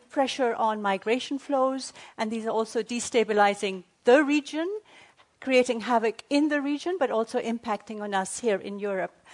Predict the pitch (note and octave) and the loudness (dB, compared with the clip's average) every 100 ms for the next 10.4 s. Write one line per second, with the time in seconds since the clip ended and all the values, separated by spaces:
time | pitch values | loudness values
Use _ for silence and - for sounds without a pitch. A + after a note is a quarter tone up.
0 | - - - D4 C#4+ D#4+ G4+ F#4+ E4+ C#4+ | -20 -20 2 8 10 10 4 2 2 0
1 | D#4 F4 F4+ B3+ A3+ G#3 A3 A3 G#3+ G3 | 2 2 2 6 6 6 -2 -4 -4 -4
2 | A3 G#3+ G#3 A3 A#3+ A3+ A3+ G#3+ G#3+ A3+ | -4 -4 -4 -4 -4 -6 -6 -6 -4 -4
3 | A#3+ A3 G3+ G3 C#4 C#4 B3+ B3+ D4 D#4+ | -2 0 -2 -4 -2 0 0 -2 -2 0
4 | D#4 - D4+ D4 B3+ B3 A3 B3+ B3+ B3 | -2 -2 -2 2 4 4 2 -2 -2 -2
5 | - G#3+ A3 G3 C4 - A#3 F3+ F#3+ - | -2 -2 -4 -4 -6 -4 -6 -6 -8 -14
6 | - - D4 D4+ - D4+ C#4 - A3+ A3 | -18 -8 4 4 6 2 0 2 2 2
7 | - G3 A3+ F3 E3 - - - A3+ A3 | 0 4 6 6 2 -6 -20 -6 -4 -2
8 | A3+ A3 C#4 - - A3+ G#3 A#3 A3+ - | -4 2 2 2 -2 0 0 -2 -8 -8
9 | G#3+ A#3 F#3 A3 G3+ G3 F3+ F3+ - B3 | -10 -12 -2 -2 -2 -4 -6 -4 2 6
10 | B3+ B3 B3 - | 6 4 -2 -6